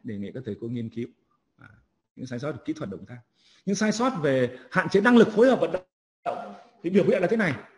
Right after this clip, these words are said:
nguyên nhân là thế kia. Rồi những sai sót về, à,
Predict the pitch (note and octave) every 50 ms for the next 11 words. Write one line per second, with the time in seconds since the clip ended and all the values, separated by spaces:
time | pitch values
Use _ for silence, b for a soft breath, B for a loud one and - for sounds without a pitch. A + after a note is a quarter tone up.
0 | _ - C#3 F3+ A#3 A3+ A#3+ A#3+ G3+ D#3 C3+ E3 - A3 A3+ A3 G#3 G#3+ - -
1 | - _ _ _ _ _ - - _ _ - C#3 C3 C3 C#3 D3+ F3+ - G3+ F#3+
2 | F3+ - B3+ B3 G3+ D3 C#3+ C3 B2+ B2 A#2+ A2+ A2 - - - _ _ - -
3 | _ _ _ _ _ _ _ _ - A#2